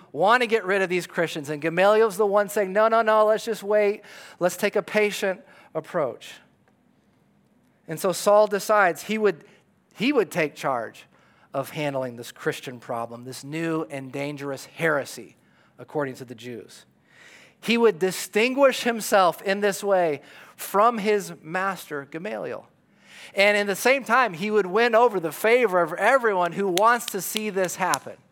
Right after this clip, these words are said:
It's brilliant, isn't it? It's a brilliant move. Again, at the stoning of Stephen, Acts portrays Saul in a minor role, holding the coats, while the Sanhedrin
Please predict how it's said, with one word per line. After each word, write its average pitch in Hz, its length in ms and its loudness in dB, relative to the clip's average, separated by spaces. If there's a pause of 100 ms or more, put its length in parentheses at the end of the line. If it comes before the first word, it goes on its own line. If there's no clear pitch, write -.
(960)
It's - 80 -20
brilliant, 175 400 -4
isn't 127 220 -12
it? 98 100 -20 (1500)
It's - 80 -20
a 160 60 -10
brilliant 185 420 -2
move. 160 400 -8 (720)
Again, 165 260 0
at 170 80 -4
the 165 80 -8
stoning 180 440 -4
of 160 80 -6
Stephen, 160 420 -6
Acts 151 400 0
portrays 165 500 -4
Saul 170 360 2
in 151 160 -4
a 156 100 -4
minor 170 500 0
role, 180 300 0
holding 165 340 -4
the 165 80 -6
coats, 156 460 -4 (560)
while 139 180 2
the 147 120 -2
Sanhedrin 165 840 -2